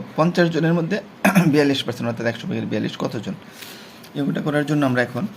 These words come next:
খাতায় চলে যাই। আমরা লিখব মোট শিক্ষার্থী, মোট শিক্ষার্থী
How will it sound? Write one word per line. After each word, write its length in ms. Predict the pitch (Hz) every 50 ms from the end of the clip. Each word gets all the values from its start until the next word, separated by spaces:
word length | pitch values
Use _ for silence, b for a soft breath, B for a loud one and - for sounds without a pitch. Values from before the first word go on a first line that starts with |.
| - - - -
খাতায় 240 | 127 123 - 135 135
চলে 120 | 139 127 123 127
যাই। 100 | 135 131 - - - - - - - - - - - - - - - - - - - - - - - - - - - - - - - -
আমরা 140 | 113 110 113 123
লিখব 160 | 127 127 131 123 113 113 120
মোট 140 | 131 135 135 - -
শিক্ষার্থী, 480 | 139 135 - - 123 127 - - 110 95 95 - - - - - - - - - - - - - - - - - - - - - - - - - - - - - - - - - - - - - -
মোট 360 | 117 117 120 123 123 123 127 - - - - - -
শিক্ষার্থী 760 | - - - - - - 113 - - - - - - 117 110